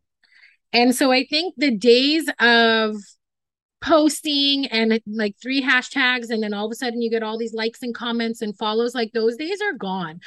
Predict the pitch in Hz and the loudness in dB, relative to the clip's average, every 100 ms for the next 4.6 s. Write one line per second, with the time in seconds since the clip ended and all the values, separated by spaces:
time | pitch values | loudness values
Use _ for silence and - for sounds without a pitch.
0 | - - - 277 269 330 403 427 - 247 | -20 -20 -2 2 4 2 2 0 0 0
1 | 254 269 233 - 233 208 220 254 247 208 | 2 2 2 0 0 0 0 0 0 0
2 | 180 180 208 190 175 160 185 302 - - | -2 -4 -8 -8 -6 -2 -2 -2 -6 -18
3 | - - - 220 254 262 262 240 294 - | -20 -20 -8 0 2 4 4 4 2 0
4 | 277 262 262 214 226 | 0 0 -2 -2 0